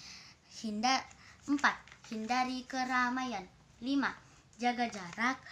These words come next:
satu meter sampai dua meter. Pulang dari luar rumah, jangan lupa, satu, sepatu dibuka di luar rumah. Dua, mencuci tangan.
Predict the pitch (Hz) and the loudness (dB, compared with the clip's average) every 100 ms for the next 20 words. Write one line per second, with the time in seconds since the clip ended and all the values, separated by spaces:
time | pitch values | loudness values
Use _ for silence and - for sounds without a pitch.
0 | - - 240 220 202 180 - 247 262 254 | -10 -2 0 0 -6 -8 0 2 2 -2
1 | - - 247 247 254 240 240 233 320 294 | -12 -4 0 2 4 4 2 0 4 4
2 | 262 220 - 185 - - - - 262 277 | 2 -2 -8 -14 -14 -18 -18 -6 2 4
3 | 277 254 240 233 220 208 220 220 202 180 | 6 4 4 2 0 -4 -2 -2 -4 -8
4 | 175 175 220 226 202 180 170 208 - 269 | -12 -4 -2 0 -2 -4 -8 -8 6 8
5 | 233 - - - 311 311 214 175 - - | 8 4 -12 0 2 2 0 -12 -16 -20
6 | - - - - - - 233 226 254 269 | -20 -20 -20 -20 -20 -6 -4 0 0 0
7 | 269 220 214 247 269 247 220 226 262 262 | -2 -2 -4 -4 0 0 0 -2 -2 -2
8 | 254 254 320 208 - - - - 220 311 | -2 0 2 0 -4 -16 -20 -6 2 4
9 | 208 - - - 220 220 269 - 226 196 | 2 -2 -18 -8 -6 -4 -4 -4 -6 -8
10 | 180 185 214 277 | -8 -2 2 4